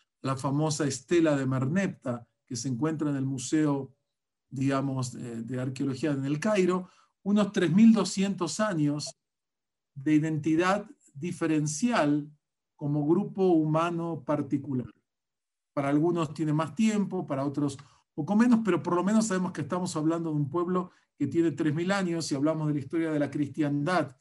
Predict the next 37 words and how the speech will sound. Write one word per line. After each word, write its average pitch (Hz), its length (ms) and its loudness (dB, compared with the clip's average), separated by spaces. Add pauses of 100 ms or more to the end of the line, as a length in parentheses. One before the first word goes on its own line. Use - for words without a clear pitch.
(260)
hablamos 147 400 -2
de 147 80 0
dos 143 160 -4
mil 165 160 -4
años. 165 440 -6 (160)
Si - 160 -6
hablamos 160 380 2
de 151 80 2
la 151 60 2
historia 160 640 2 (200)
de 143 140 -2
las 135 140 -2
naciones 147 480 -4
de 147 100 -2
América, 160 580 0
desde 135 360 0
que 147 100 -2
empiezan 156 580 -2
los 127 140 -6
procesos 147 420 -6
de 139 60 -2
la 135 120 -4
conquista, 139 720 -6 (280)
hablamos 147 400 -4
de - 80 -20 (180)
quinientos 156 500 -6
años. 175 600 -2 (420)
Eh, 139 380 -2
y 139 360 -2
si 156 140 -2
hablamos 156 320 2
de 147 60 2
las 131 100 -4
culturas 151 480 -2
anteriores, 143 480 0
vamos 135 280 -2
más 131 140 -4